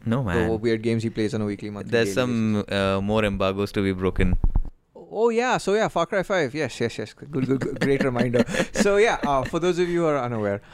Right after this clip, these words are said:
Speaker 2: uh, Far Cry five will be playable in India for the first time this weekend at I G X. I G X is short for Indian,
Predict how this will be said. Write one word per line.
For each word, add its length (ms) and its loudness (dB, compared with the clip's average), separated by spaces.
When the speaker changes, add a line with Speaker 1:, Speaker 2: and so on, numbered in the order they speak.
Speaker 2:
uh, 300 0
Far 240 2
Cry 200 -2
five 400 2
will 140 2
be 140 -2
playable 420 0
in 60 -4
India 280 0
for 140 -4
the 80 -2
first 300 -2
time 240 0
this 180 0
weekend 460 0
at 320 2
I 240 0
G 360 -6
X. 400 0
I 160 2
G 140 0
X 180 -2
is 80 -2
short 260 -2
for 120 -4
Indian, 400 -6